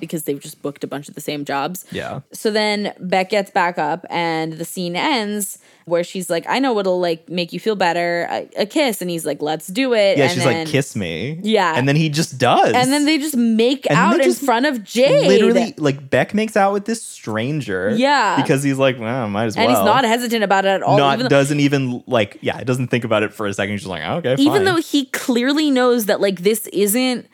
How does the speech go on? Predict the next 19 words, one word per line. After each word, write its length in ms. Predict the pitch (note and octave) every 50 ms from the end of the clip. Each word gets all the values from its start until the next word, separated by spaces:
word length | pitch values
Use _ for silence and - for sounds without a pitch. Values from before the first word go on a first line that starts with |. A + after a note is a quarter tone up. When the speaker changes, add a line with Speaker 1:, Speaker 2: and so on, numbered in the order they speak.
| _ _ _ _ _ _ _ G#3
Speaker 1:
a 100 | A3+ G#3+
thing 440 | - - - A#3 A3+ A3+ A3 A3
where, 180 | G3+ G#3 G3+ G3
like, 200 | G3 F#3+ F#3 F#3
it's 220 | G3 F#3 - -
for 260 | - - G#3 F#3+ F#3 F#3
the 120 | G3+ G3
scene 460 | - - - G#3+ G3 G3 F#3+ F#3 F3+
and 120 | F3 E3+ E3
it 60 | E3+
makes 260 | E3+ E3 E3+ E3+ -
sense. 680 | - - - G#3+ G3 F#3+ F#3 F3+ F#3+ F#3 - - - - - - - _ _
It's, 220 | G3+ G3 G3 - G3
like, 300 | F#3 F3+ E3+ - - _ _ -
very 480 | G3 F3 E3 F3+ F#3+ G3+ G3+ G3 G3+ F#3+
much 380 | F#3 F3+ F3 F3 - - -
to 260 | - - - G#3+ F#3+
get 300 | F3 F3+ E3+ E3 D#3+ -
back 280 | - E3+ D#3 D3+ F3+